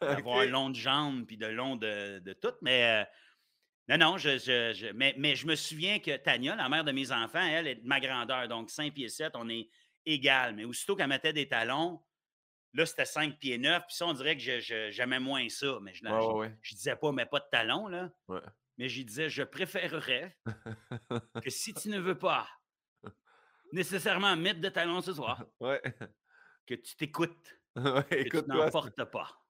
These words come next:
Speaker 2: ton confort.
Speaker 1: S'il vous plaît. Mais ton confort est important. » Ouais, c'est ça. Blâmer ça
Speaker 2: Exact.
Speaker 1: sur le confort.
Speaker 2: <laughs>
Speaker 1: Mais non, mais c'est pas, mais c'est, c'est pas que j'aime pas ça, mais,
Speaker 2: Ouais.
Speaker 1: euh,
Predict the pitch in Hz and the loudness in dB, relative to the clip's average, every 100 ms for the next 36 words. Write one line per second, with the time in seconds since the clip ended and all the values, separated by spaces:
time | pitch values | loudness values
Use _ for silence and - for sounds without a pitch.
0 | _ - 123 - 135 123 131 131 101 107 | _ -2 -2 0 -2 0 0 2 -2 -10
1 | - 123 104 95 110 - 104 123 127 165 | -12 -10 -10 -6 -6 -6 -8 -6 -4 -2
2 | 139 180 156 135 123 - - - - 117 | -2 -2 -2 -4 -8 -10 -14 -14 -12 -12
3 | - 123 _ _ 95 120 127 120 131 139 | -10 -12 _ _ -6 -4 -4 -4 -4 -4
4 | 98 113 104 92 101 104 - _ 127 - | -6 -4 -4 -6 -6 -6 -10 _ -16 -8
5 | 143 - - - _ - 113 110 90 98 | -8 -8 -14 -20 _ -2 2 4 2 0
6 | 92 - 107 - 123 120 110 117 107 - | -2 -2 -2 2 6 6 6 2 2 -4
7 | 113 - 113 - 151 104 127 135 - 117 | -10 -6 -2 0 0 0 0 0 0 -2
8 | 104 - 117 143 139 107 104 95 92 | -2 -2 0 2 0 0 -2 -4 -6